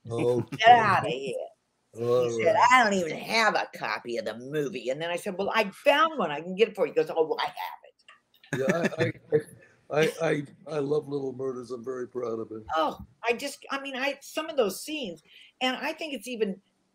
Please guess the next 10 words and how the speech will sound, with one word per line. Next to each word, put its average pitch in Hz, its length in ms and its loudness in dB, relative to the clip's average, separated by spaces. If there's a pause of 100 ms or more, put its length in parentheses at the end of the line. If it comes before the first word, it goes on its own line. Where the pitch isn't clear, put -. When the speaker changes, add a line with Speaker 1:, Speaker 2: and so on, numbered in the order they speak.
(100)
Speaker 2:
better 247 560 6 (140)
now 208 560 2
with 143 220 0
what's 139 260 -4
going 135 340 -6
on. 120 140 -10
It 127 80 -12
was - 120 -6
crazy 165 600 -4
then. 269 280 0